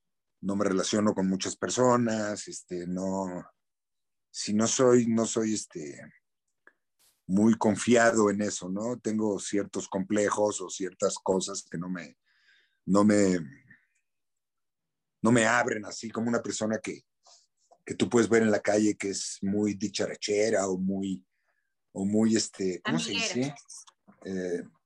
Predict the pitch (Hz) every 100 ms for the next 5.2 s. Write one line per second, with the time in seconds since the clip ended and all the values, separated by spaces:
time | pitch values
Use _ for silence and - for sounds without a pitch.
0 | _ - 104 104 95 127 135 139 120 113
1 | 101 - 104 107 131 156 151 98 98 107
2 | 110 92 - 90 92 92 82 - _ _
3 | 135 117 110 - 156 156 151 254 220 123
4 | 117 143 190 175 110 98 92 90 135 131
5 | 131 98